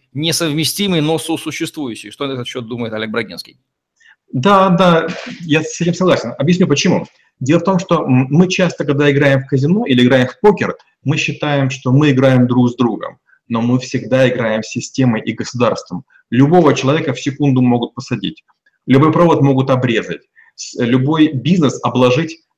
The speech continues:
Speaker 2: м, каким угодно налогом. И когда мы говорим, что блокчейн — это технология, всё верно, но в любую секунду в конкретную дверь позвонят. И потом арест конкретного сисадмина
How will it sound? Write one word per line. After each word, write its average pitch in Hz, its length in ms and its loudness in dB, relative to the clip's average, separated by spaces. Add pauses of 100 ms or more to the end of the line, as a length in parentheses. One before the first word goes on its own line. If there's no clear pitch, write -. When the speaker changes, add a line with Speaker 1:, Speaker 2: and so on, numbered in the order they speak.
(160)
Speaker 2:
м, 107 260 -4
каким 135 340 0
угодно 127 300 2
налогом. 123 580 2 (220)
И 117 120 -6
когда 127 240 -2
мы 147 100 2
говорим, 139 340 0
что 131 180 -4
блокчейн — 131 600 -2
это 127 220 -6
технология, 165 840 0 (100)
всё - 240 -4
верно, 113 420 2 (300)
но 123 100 4
в 127 60 2
любую 151 260 2
секунду 139 480 -2
в - 80 -18
конкретную 139 580 0
дверь 131 260 0
позвонят. 127 480 -2 (340)
И - 40 2
потом 156 400 0
арест 131 380 0
конкретного 120 580 -2
сисадмина 131 640 0